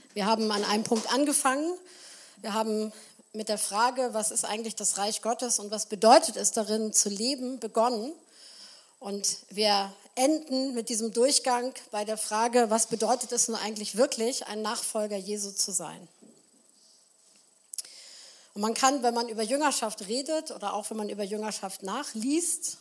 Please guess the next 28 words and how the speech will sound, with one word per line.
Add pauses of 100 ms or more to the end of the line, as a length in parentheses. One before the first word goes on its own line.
(180)
ähm,
über,
in
sehr
viele
Richtungen
denken, (260)
lesen
und
sprechen. (840)
Ähm, (200)
ich
hab, (880)
ich
glaube,
mehr
als
bei
jedem
anderen
Thema (480)
gesch-,
gefühlt
unendlich
viele
Bücher
angeschaut,
vor,